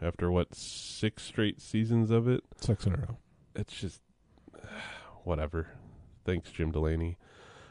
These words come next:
Speaker 1: Uh, what was the final score? It was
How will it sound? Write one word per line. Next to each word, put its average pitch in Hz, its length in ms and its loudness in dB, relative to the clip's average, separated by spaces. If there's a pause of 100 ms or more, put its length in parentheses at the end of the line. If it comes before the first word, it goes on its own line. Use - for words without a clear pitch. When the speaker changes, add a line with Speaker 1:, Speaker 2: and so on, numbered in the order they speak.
(260)
Speaker 1:
Uh, 87 720 8 (1080)
what 131 100 0
was 131 80 2
the 95 60 -2
final 85 220 0
score? 78 360 -2
It 76 60 0
was 87 80 -8